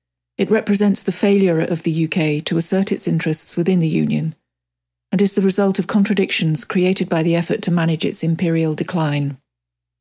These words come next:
The crisis has been made worse by the embrace of parasitic neoliberalism and the covid pandemic,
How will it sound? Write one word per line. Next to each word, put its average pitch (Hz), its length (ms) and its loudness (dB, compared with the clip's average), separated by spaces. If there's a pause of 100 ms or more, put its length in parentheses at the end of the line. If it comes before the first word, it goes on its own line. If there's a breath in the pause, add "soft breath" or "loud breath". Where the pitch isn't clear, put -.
(680)
The - 80 0
crisis 226 400 2
has 175 140 -2
been 170 180 2
made 165 220 0
worse 190 340 2
by 165 180 -2
the 170 120 0
embrace 175 420 0
of 170 120 -8
parasitic 190 580 0
neoliberalism 160 960 0 (340)
and 170 100 0
the 180 60 0
covid 180 400 0
pandemic, 165 680 -2